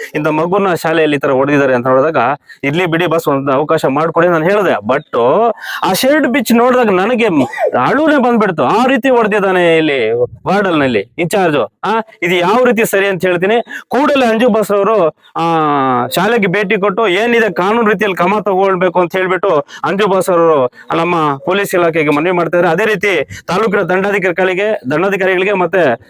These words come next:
ತಾಲೂಕಿನ ಶಿಕ್ಷಣಾಧಿಕಾರಿಗಳಾಗಿರುವಂತಹ ರಾಮಚಂದ್ರ ಸರ್ ಅವರಿಗೆ ಅವ್ರ ಗಮನಕ್ಕೆ ತಂದಿದ್ದಾರೆ ನಮ್ಮ ಅಂಜು ಬಾಸ್ ಅವರು. ಕೂಡಲೇ ಅದೇನಿದೆ ಕ್ರಮ ತಗೋಬೇಕು. ಮುಂದಿನ ದಿನಗಳಲ್ಲಿ ಈ ರೀತಿ ಯಾವುದೇ ರೀತಿ ಆಗ್ಬೇಕು. ಮಗುನ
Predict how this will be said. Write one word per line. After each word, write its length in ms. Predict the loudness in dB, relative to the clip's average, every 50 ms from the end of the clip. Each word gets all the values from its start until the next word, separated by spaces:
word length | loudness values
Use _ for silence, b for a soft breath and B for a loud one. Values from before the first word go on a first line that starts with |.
| b b b
ತಾಲೂಕಿನ 480 | -6 -4 -2 -2 0 0 0 0 0
ಶಿಕ್ಷಣಾಧಿಕಾರಿಗಳಾಗಿರುವಂತಹ 1300 | 0 -2 -2 -2 0 0 0 0 0 -2 -2 -2 -2 -2 -2 0 0 -2 -2 0 -2 0 0 -2 -2 -4 _ -6
ರಾಮಚಂದ್ರ 400 | -4 -4 -2 0 0 0 0 0
ಸರ್ 160 | 0 0 -2
ಅವರಿಗೆ 280 | 0 0 0 -2 0 0
ಅವ್ರ 160 | 0 2 2
ಗಮನಕ್ಕೆ 320 | 2 2 2 0 0 -2
ತಂದಿದ್ದಾರೆ 440 | -2 -2 0 0 0 0 0 0 0 -2 -4 b b b b
ನಮ್ಮ 260 | -4 -4 -2 0 0
ಅಂಜು 160 | 0 0 0 0
ಬಾಸ್ 200 | 0 0 0 2
ಅವರು. 260 | 2 2 2 0 -2 B B B B
ಕೂಡಲೇ 340 | -4 -2 0 0 2 2 0
ಅದೇನಿದೆ 560 | 0 0 0 0 0 0 0 0 0 0 -2
ಕ್ರಮ 260 | -2 -4 -2 -2 -2
ತಗೋಬೇಕು. 560 | -2 -2 0 0 0 -2 0 0 0 -2 -2 B B B B B
ಮುಂದಿನ 320 | B -2 -2 0 0 2 2
ದಿನಗಳಲ್ಲಿ 380 | 2 2 2 0 0 0 0
ಈ 40 | 0
ರೀತಿ 340 | 0 0 0 0 0 0 2
ಯಾವುದೇ 380 | 2 0 2 2 2 2 2 0
ರೀತಿ 180 | 0 0 0
ಆಗ್ಬೇಕು. 420 | -2 -2 0 -2 -2 -2 -4 -6 -4
ಮಗುನ 340 | -2 -2 0 0 0 2 2